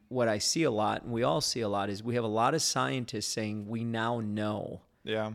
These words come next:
Speaker 1: And we don't know.
Speaker 2: Mm-hmm.
Speaker 1: It's a theory. A theory is not law. Law can be proven. Theories cannot be proven. So when th-, it's the theory of evolution, it cannot be proven. We do not know. It's just a theory.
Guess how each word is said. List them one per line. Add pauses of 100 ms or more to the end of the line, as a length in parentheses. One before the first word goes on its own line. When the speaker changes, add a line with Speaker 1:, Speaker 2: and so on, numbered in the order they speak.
Speaker 1:
And
we
don't
know. (200)
Speaker 2:
Mm-hmm.
Speaker 1:
It's
a
theory. (420)
A
theory
is
not
law.
Law
can
be
proven.
Theories
cannot
be
proven. (320)
So
when (120)
th-,
it's
the
theory
of
evolution,
it
cannot
be
proven.
We
do
not
know.
It's
just
a
theory.